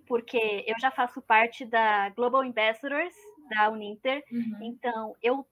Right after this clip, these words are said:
Speaker 1: de certa forma, passei por esse processo seletivo, mas bem antes dessa viagem acontecer, mas pelo que eu conversei com meus colegas, foi praticamente a mesma coisa.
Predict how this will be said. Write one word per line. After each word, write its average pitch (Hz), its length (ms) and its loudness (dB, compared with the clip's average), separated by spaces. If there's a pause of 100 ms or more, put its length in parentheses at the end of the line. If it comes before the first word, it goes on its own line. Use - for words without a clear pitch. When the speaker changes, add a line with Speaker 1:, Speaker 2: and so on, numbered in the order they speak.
(220)
Speaker 1:
de 302 100 -4
certa 302 280 2
forma, 262 220 -4
passei 254 400 -2
por 240 140 -2
esse 233 180 -4
processo 233 460 -4
seletivo, 233 420 -8
mas 233 180 -8 (120)
bem 240 240 -2
antes 233 340 -10
dessa 220 260 -6
viagem 220 300 -2
acontecer, 233 560 -8 (400)
mas 233 180 -2
pelo 262 380 0
que - 100 -10
eu 262 60 -2
conversei 247 460 -4
com 247 80 -12
meus 240 160 -6
colegas, 233 400 -2
foi 269 80 -10
praticamente 240 560 -2
a - 20 -8
mesma 247 240 -8
coisa. 185 480 -6